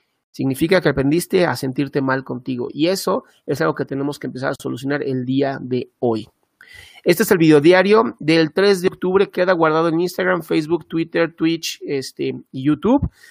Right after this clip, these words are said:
Em, sígueme en todas mis redes sociales. Te puedes meter a adriansalama punto com y ahí va a estar toda la información. Ahorita a las doce, mi padre, el doctor Héctor Salama, va a contestar preguntas sobre pareja.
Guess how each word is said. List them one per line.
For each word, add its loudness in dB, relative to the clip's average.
Em, 4
sígueme 2
en 0
todas 0
mis 0
redes 2
sociales. -2
Te -12
puedes -4
meter -4
a 0
adriansalama -4
punto -8
com -4
y -4
ahí 0
va 0
a -6
estar -6
toda 2
la 2
información. -2
Ahorita 0
a 4
las 2
doce, 0
mi 2
padre, 4
el 2
doctor 0
Héctor -2
Salama, 0
va 2
a -2
contestar -6
preguntas -4
sobre -4
pareja. -2